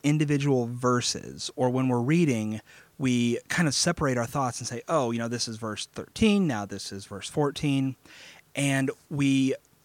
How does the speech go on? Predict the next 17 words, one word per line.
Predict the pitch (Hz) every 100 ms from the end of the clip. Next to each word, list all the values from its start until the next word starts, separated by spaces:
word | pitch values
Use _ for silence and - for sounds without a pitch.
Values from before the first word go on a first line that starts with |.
| -
kind | 175 165
of | 131
break | 156 202
the | 156
Bible | 147 151 135
up | 147 135 -
into | 127 127 - 127 120 113 - - - -
thousands | - 147 160 160 156
and | 139 123
thousands | 127 123 135 147 127
of | 110 -
individual | 143 151 120 110 127 143 127
verses | 113 113 - 175 180 -
instead | 127 131 - 135 135 - 123
of | 123 117 117 - - _ _
considering | 160 135 202 175 120 117
why | - 107 113 139 147 131 120 120